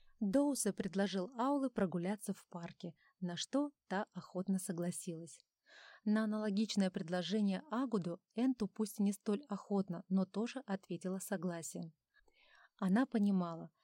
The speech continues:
что отказаться, заявив, что предпочтёт библиотеку, будет всё-таки слишком. В парке парочки разошлись в разные стороны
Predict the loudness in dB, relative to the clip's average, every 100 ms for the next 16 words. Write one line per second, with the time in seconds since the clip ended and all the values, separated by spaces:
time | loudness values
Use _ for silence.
0 | _ -10 -2 -2 -2 -4 -2 -2 -2 -6
1 | -8 -6 -6 -2 -2 0 0 -2 -4 -10
2 | -6 -6 -4 -4 -2 -4 -2 -4 -4 -6
3 | -4 -6 -2 -2 -2 -6 -8 -10 -6 -6
4 | -6 -10 -6 -6 -8 -10 -8 -10 -10 -14
5 | -18 -18 _ _ _ _ _ _ _ _
6 | _ _ _ _ _ -2 2 2 2 -4
7 | 0 -2 0 -2 -4 -2 -2 -2 -4 -2
8 | -4 -2 -4 -4 -4 -8 -4 -4 0 -2